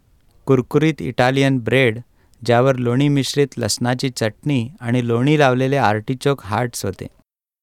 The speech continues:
परतलेल्या मसाल्यांचा सुगंध संपूर्ण खोलीवर दरवळत होता. मी म्हणालो, "मी गॅरीसोबत युरोपला जाण्याचे ठरवले आहे."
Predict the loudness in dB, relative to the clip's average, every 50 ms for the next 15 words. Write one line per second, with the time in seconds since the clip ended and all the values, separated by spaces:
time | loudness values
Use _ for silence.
0 | _ _ _ _ _ _ _ _ _ _ _ 2 4 6 6 4 4 4 4 4
1 | 6 6 4 4 4 2 2 2 2 4 4 2 2 4 2 2 2 2 0 0
2 | 2 2 2 0 -2 -2 -2 -2 -2 -2 0 0 2 2 0 -2 0 0 0 2
3 | 2 2 4 4 2 2 2 0 -2 0 0 0 0 -2 -2 -4 -8 -8 -8 -8
4 | -12 -14 _ _ _ _ _ _ _ _ _ _ _ _ _ _ _ _ -4 -2
5 | 0 0 0 0 0 0 2 2 0 0 -2 -6 -12 -20 _ _ _ _ _ _
6 | _ _ _ _ _ _ _ _ _ _ _ _ _ _ _ _ _ -6 -2 2
7 | 4 4 2 2 2 2 2 2 2 0 0 -2 -4 0 0 0 0 0 -2 -6
8 | -4 -2 0 0 0 0 0 0 0 2 2 0 0 0 -2 -4 -2 -4 -6 -4
9 | -4 -6 -4 -4 -6 -6 -6 -6 -6 -8 -8